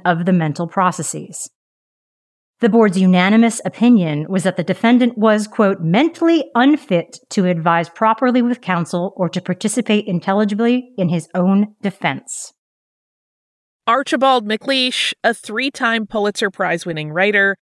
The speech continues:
Speaker 2: and contemporary of Pound, said of the case, quote, "It is pretty clear that poor old Ezra is quite, quite balmy." On the basis of the testimony from the board, he was ruled unfit to stand trial.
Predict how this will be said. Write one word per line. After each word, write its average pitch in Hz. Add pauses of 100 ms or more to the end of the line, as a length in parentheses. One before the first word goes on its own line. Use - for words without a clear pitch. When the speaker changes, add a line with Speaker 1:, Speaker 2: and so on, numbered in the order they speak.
Speaker 2:
and 185
contemporary 226
of 160
Pound, 151
said 277
of 240
the 254
case, 208
quote, 202 (340)
"It 254
is 294
pretty 302
clear 240
that 185
poor 208
old 196
Ezra 170
is -
quite, 196 (140)
quite 170
balmy." 147 (880)
On 262
the 285
basis 370
of 247
the 240
testimony 208
from 190
the 180
board, 170
he 214
was 214
ruled 165
unfit 165
to 175
stand 139
trial. 127